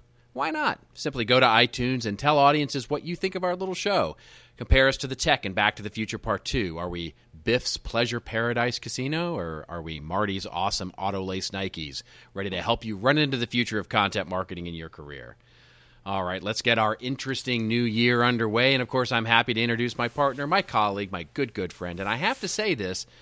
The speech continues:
because it was actually made official this last week. I'm not even making this up, folks. The most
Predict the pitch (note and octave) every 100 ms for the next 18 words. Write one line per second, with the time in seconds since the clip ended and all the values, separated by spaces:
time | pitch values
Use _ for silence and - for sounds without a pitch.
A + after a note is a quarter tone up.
0 | - - A2 A2+ G#2+ G2+ A#2 E3 - F#3+
1 | F#3 F#3 F3+ - F#3+ - A#2 G2 F2+ F#2+
2 | F2+ - F#2+ F#2+ F2+ F#2+ A#2 D#3+ E3+ E3+
3 | E3+ D#3+ D3+ - C#3 - A#2+ A2+ - -
4 | - - F#2 A#2+ C3+ C3 G2+ D#2+ F#2+ C#3+
5 | E3 -